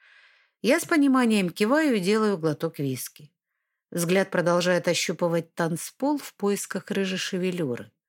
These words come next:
В крови начинает бурлить адреналин. Почему-то мне становится чертовски важно найти ее.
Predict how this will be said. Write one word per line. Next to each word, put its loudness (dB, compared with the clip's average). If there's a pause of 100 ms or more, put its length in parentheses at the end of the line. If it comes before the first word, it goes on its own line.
(640)
В -20
крови 4
начинает 2
бурлить -2
адреналин. -2 (500)
Почему-то -4
мне 0
становится -4
чертовски -6
важно 0
найти -2
ее. -6